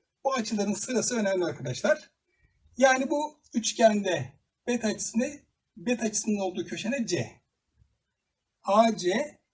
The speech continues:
alfa açısının olduğu köşe ne? E.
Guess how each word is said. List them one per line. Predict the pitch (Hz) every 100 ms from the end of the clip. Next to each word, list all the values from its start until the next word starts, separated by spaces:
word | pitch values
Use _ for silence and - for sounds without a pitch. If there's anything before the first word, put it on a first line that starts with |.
| _ -
alfa | 247 233 240
açısının | - - 196
olduğu | 175 - - - _ _
köşe | - - 185
ne? |
E. | 277 233 131 -